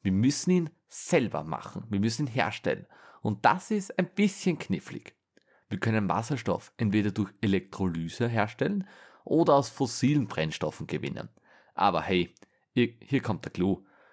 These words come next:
Um den umweltfreundlichen Wasserstoff zu bekommen,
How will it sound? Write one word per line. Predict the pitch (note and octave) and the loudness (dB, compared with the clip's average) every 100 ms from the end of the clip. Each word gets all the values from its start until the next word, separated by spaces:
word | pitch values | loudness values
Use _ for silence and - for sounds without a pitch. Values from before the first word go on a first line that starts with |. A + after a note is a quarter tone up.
| _ - | _ -4
Um | A#2 | 0
den | A#2 A#2 D3 | 0 0 2
umweltfreundlichen | F3 E3 D3+ - G2+ F#2+ F#2+ G#2 | 4 4 2 2 2 2 0 0
Wasserstoff | F#2 F#2+ A2 - G2+ | 0 0 -4 -4 -6
zu | - | -4
bekommen, | G#2 - A2 A2 C3+ | -4 0 0 2 0